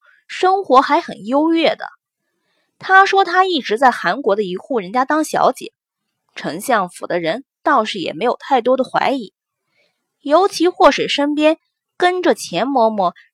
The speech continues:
赵丽娘还有诗画，一看就不是普普通通的奴婢，更是让众人对祸水的话深信不疑。祸水既然敢说自己这两年多是在韩国，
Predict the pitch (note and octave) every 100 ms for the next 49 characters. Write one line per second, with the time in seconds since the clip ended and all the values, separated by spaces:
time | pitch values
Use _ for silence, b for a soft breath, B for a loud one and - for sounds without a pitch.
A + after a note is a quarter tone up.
0 | - F4 D#4+ A3 B3+ A#3 E3+ F#3 B3+ -
1 | C4+ - - C4 - C#4 - _ _ _
2 | _ _ - F3 G#3 - C#4+ - G3+ G#3+
3 | G3 - G#3+ C4+ A#3 A#3+ C4+ - - A#3+
4 | B3+ C4+ A3+ D#3 D3+ F3+ - _ _ _
5 | _ _ _ _ _ - G4+ G4 C#4 G#3+
6 | E3 F3+ F3+ F#3+ F#3+ D#3 D#3 G3 F#3+ A#3+
7 | F3+ F3+ D3+ G3 G3+ - B3 A#3+ C4 G3
8 | F#3+ E3 D3+ D3+ - _ _ _ _ _
9 | _ _ _ _ _ _ _ - E4 A3+
10 | G#3+ F#3+ - D#4 C#4 C4 - - - B3
11 | C4+ D4+ A3 - C4+ G#3+ C#3+ D#3 F3 C4
12 | - - A3+ - - - B3+ -